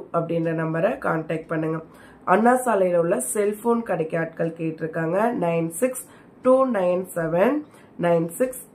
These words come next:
த்ரீ ஒன் செவன் அப்படின்ற நம்பரை contact பண்ணுங்க. மருந்து கடைக்கு ஆட்கள் தேவை சொல்லியிருக்காங்க. எயிட் டூ ஃபோர் எயிட் சிக்ஸ் ஃபைவ் ஃபோர் த்ரீ ஜீரோ சிக்ஸ் அப்படின்ற நம்பரை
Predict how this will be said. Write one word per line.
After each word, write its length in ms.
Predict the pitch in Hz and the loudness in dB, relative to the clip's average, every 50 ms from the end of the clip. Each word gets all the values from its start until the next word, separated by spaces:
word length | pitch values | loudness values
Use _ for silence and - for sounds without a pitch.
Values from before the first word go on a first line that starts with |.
| - | -20
த்ரீ 220 | - - 226 233 247 247 247 - - | -6 -2 0 0 0 0 -2 -4 0
ஒன் 240 | 180 185 185 185 185 - - - | 2 2 2 2 -2 -6 -10 -6
செவன் 380 | - 180 170 165 165 165 160 165 | -2 -2 0 0 0 -2 -2 -2
அப்படின்ற 400 | 170 160 160 165 165 165 170 165 160 | -4 -4 -4 -4 -4 -2 -2 -2 -2
நம்பரை 380 | 160 160 160 160 170 185 233 269 - | -2 -2 -2 0 2 2 0 0 -2
contact 500 | - 185 165 156 156 - 165 156 - - | -4 -4 -4 -4 -4 -6 -6 -8 -6 -6
பண்ணுங்க. 320 | 165 160 160 160 160 156 160 - - - - - - - - | -4 -4 -2 -2 -4 -4 -6 -10 -16 -20 -20 -20 -20 -14 -2
மருந்து 380 | - 180 190 196 226 233 240 254 | 2 4 6 6 6 4 2 2
கடைக்கு 380 | 254 233 202 180 170 170 - 185 | 2 2 2 2 0 0 0 0
ஆட்கள் 400 | 175 170 170 - - 175 170 170 | 0 0 0 -2 -2 -2 -2 0
தேவை 300 | 170 170 165 160 165 165 165 | 0 0 0 0 0 -2 -2
சொல்லியிருக்காங்க. 640 | - - 165 160 160 160 160 - 165 165 160 175 196 220 247 247 - - | -4 -4 -4 -2 -2 -4 -4 -4 -4 -4 -2 0 0 0 0 0 -2 -2
எயிட் 300 | 175 175 170 170 165 - - | -2 -2 -2 -4 -6 -8 -4
டூ 140 | - 202 240 285 302 - - - - - - - | 0 2 2 2 2 -2 -10 -16 -20 -20 -20 -8
ஃபோர் 380 | - 226 233 240 247 247 247 - | 0 4 6 6 6 6 4 2
எயிட் 320 | 185 180 175 170 170 - | -2 -4 -4 -4 -6 -10
சிக்ஸ் 340 | - - 247 262 - - - - - - - - - - - | -2 0 0 0 0 -4 -10 -12 -12 -18 -20 -20 -20 -20 -6
ஃபைவ் 320 | - 190 180 175 175 175 170 | 0 2 4 4 4 2 -2
ஃபோர் 340 | - - 196 214 247 269 - - | -4 0 2 2 2 2 0 -4
த்ரீ 200 | - 220 214 214 214 226 226 202 | -4 0 0 2 2 0 -2 -6
ஜீரோ 300 | 170 170 175 175 170 190 190 | -6 -4 -4 -2 -2 -4 -6
சிக்ஸ் 340 | 190 - 175 170 - - - - - - - - - | -6 -10 -12 -12 -14 -16 -20 -20 -20 -20 -20 -16 -10
அப்படின்ற 400 | - 170 170 185 175 170 165 175 165 160 | -8 -4 -2 0 0 0 0 0 0 0
நம்பரை 400 | 165 165 165 165 170 170 202 | -2 -2 -2 0 2 2 2